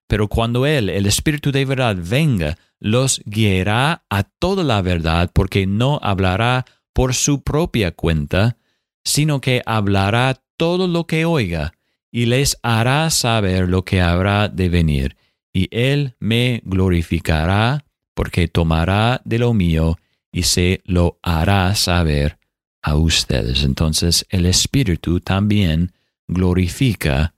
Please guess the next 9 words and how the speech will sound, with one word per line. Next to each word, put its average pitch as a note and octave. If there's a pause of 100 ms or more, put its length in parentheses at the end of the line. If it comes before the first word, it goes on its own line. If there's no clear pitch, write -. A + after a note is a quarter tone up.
(300)
a F2+ (320)
Jesús. - (640)
Entonces, B2+ (280)
el A2+
Espíritu E3+
Santo A#2+
glorifica F#2+
al C3+
Hijo, F#2